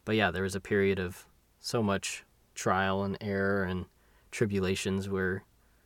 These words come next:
we had no idea if we were gonna play, but yeah, we just trusted that, you know, God kept opening the doors. At some point, we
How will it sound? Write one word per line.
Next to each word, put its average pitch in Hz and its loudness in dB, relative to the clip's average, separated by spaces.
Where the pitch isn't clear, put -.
we 104 -4
had 107 2
no 98 4
idea 104 2
if 107 -2
we 98 4
were 95 4
gonna 92 0
play, 90 -2
but 82 -6
yeah, 107 -4
we 95 0
just 95 -6
trusted 95 0
that, 87 -4
you 95 -12
know, 95 -6
God 95 -2
kept 113 0
opening 107 2
the 98 0
doors. 101 0
At 95 -8
some 113 0
point, 104 0
we 101 -2